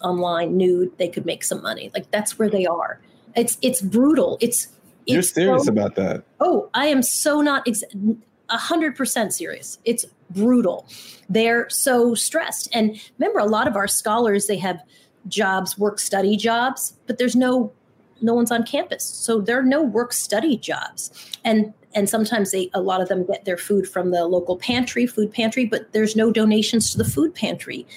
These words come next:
Speaker 1: when school is shut down, right? Many schools, the community kinda is, is the bulk of the, you know, the students on campus is the bulk of the community. It's been freaking crazy. So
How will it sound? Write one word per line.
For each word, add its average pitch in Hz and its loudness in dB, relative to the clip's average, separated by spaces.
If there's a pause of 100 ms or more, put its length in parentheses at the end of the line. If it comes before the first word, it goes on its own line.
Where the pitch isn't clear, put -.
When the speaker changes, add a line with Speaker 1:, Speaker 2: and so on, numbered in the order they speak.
(280)
Speaker 1:
when 196 0
school 196 0
is 170 2
shut - -2
down, 180 -2
right? 240 2
Many 254 4
schools, 269 2
the 196 -2
community 214 4 (240)
kinda 226 0
is, 214 2 (300)
is 214 -2
the 208 -4
bulk 208 0
of 202 -2
the, 190 0
you 190 -8
know, - -14 (240)
the 180 -14
students 285 4
on 226 2
campus 220 -2
is 202 0
the 208 2
bulk 220 0
of 196 -2
the 180 -4
community. 214 -2 (460)
It's 285 -2
been 196 0 (640)
freaking 214 0
crazy. 196 -2
So 214 0